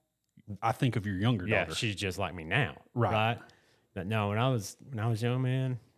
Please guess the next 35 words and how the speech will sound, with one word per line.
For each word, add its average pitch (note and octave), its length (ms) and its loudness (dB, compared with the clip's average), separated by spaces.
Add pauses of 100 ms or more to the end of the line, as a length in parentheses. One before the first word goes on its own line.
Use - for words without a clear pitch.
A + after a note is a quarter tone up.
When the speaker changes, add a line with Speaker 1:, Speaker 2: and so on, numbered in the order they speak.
Speaker 2:
I F#2+ 80 -2
didn't F2+ 180 -6
say F2+ 140 -6
much E2 260 -10
at E2+ 60 -10
all. D#2+ 340 -8 (460)
And F2+ 260 -4
my F2 100 -6
favorite F2 280 -6
pastime E2+ 500 -6
was D#2+ 160 -10
just D2+ 360 -12 (240)
watching D2+ 520 -8
people - 440 -14 (160)
and E2 120 -6
observing. D#2 540 -10 (300)
And F2+ 100 -6
I A2 80 2
think A2+ 380 0 (180)
now A#2 300 0
looking A2+ 320 0
back, G#2 400 -2
I G2+ 60 -8
learned E2+ 300 -6
a E2 40 -8
lot F2 300 -4
about D2+ 280 -8
people D#2+ 400 -14 (220)
doing F#2 240 -2
that, C2+ 240 -18 (260)
right? E2+ 300 -6 (320)
Speaker 1:
Mm-hmm. G#2 260 -2 (260)
Speaker 2:
So F#2+ 360 0
first - 280 0
off, G2 260 0